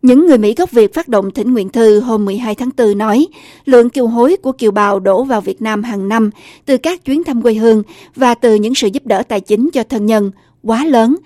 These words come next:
đủ để nuôi chính phủ Việt Nam vốn đang gia tăng đàn áp nhân quyền và dư thừa để Hà Nội trả các món nợ quốc gia. Những người khởi xướng mong muốn chính phủ Mỹ có một điều lệ giống như Văn phòng Kiểm soát Tài sản của Hoa Kỳ ở nước ngoài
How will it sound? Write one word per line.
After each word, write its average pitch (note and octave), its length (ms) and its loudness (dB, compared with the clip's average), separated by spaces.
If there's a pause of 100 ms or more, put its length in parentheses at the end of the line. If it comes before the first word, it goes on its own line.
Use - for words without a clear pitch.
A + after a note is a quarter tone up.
(240)
đủ A#3+ 280 4
để B3 160 0
nuôi B3+ 180 0
chính D4+ 160 -4
phủ G#3+ 160 -2
Việt G#3+ 200 -4
Nam A3 300 -2
vốn B3+ 320 -4
đang A#3+ 220 -2
gia A3+ 80 -2
tăng A3+ 260 -6
đàn G#3 160 -6
áp - 220 -8
nhân A#3+ 220 0
quyền G3+ 240 4 (420)
và B3 220 2
dư B3+ 200 0
thừa A3 300 2 (220)
để A3 120 -2
Hà C4 180 -2
Nội F#3+ 260 0
trả G3 280 -2
các B3+ 260 -10
món A#3 220 0
nợ G#3 240 0
quốc A#3+ 180 -2
gia. G#3+ 180 4 (920)
Những C#4+ 140 4
người C#4+ 140 4
khởi A#3 180 -2
xướng C#4+ 360 2
mong A3+ 180 0
muốn B3 220 2
chính D#4+ 180 -4
phủ G#3 160 0
Mỹ A3 300 0 (260)
có G4+ 80 -2
một C4+ 160 2
điều A3 140 2
lệ G#3 320 0 (240)
giống C4+ 260 2
như A#3+ 240 4
Văn A3+ 180 -2
phòng G#3+ 240 -4
Kiểm G3+ 200 -2
soát D4 280 -6
Tài A3 160 -2
sản G#3 280 -6
của B3+ 120 -2
Hoa A#3+ 160 -4
Kỳ G3+ 240 -2
ở G3 120 -4
nước C4 200 -2
ngoài G#3+ 260 2